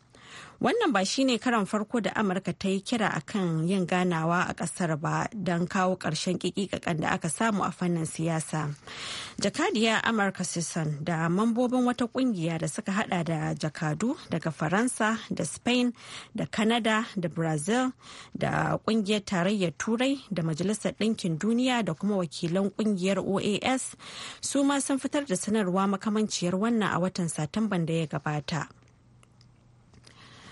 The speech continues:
Babban sakataren Majalisar Ɗinkin Duniya Antonio Guterres ya yi kira ga shugabannin ƙasashen duniya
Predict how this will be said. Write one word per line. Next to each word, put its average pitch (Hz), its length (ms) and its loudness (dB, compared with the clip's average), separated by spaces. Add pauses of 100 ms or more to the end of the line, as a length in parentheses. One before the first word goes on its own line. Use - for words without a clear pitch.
(280)
Babban 262 400 2
sakataren 403 560 2
Majalisar 214 640 2
Ɗinkin 226 400 0
Duniya 220 400 4
Antonio 226 540 0
Guterres 160 720 -2
ya 226 180 2
yi 277 100 2
kira 262 340 0
ga - 80 -4
shugabannin 175 600 0
ƙasashen 170 640 -2
duniya 170 520 0